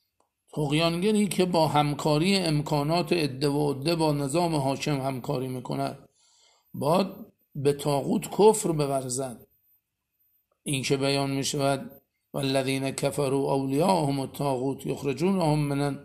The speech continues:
النور الی الظلمات" اینها که اهل طغیان می‌شن، انسانها رو از نور به سوی ظلمت می‌برن، از حق به سوی باطل می‌برن،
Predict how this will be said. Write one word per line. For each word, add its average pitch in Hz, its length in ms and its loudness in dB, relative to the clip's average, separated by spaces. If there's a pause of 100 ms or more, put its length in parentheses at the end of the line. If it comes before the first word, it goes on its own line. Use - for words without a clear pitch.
(800)
النور 135 200 -2
الی 135 200 2
الظلمات" 135 840 -2 (880)
اینها 131 500 -4
که 135 160 -2
اهل 131 260 -2
طغیان 135 400 -4
می‌شن، 156 240 -2
انسانها 143 520 -2
رو 180 80 0
از 147 280 0
نور 165 240 0
به 147 80 0
سوی 175 260 2
ظلمت 143 420 0
می‌برن، 139 420 -2
از 127 200 -4
حق 151 200 0
به 151 60 -2
سوی 165 300 -2
باطل 147 320 -2
می‌برن، 143 460 -4